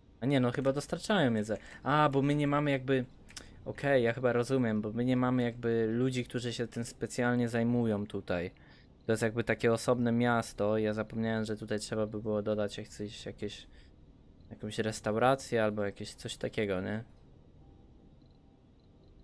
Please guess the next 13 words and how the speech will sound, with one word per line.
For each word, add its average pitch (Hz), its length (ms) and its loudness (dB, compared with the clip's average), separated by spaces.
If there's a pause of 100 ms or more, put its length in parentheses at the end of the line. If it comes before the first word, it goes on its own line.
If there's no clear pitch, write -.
(760)
Jakiś, 104 580 -10
e, 104 40 -4 (960)
s-, - 260 -10 (100)
jakąś 107 280 -4
stołówę 123 500 4
albo 110 200 0
kosmobar, 101 800 -2
co 104 100 -12
będzie 95 240 -6
lepsze. 101 400 -6 (1600)
Odprężenie 110 540 -4
się, 110 140 -8
picie. 92 600 -12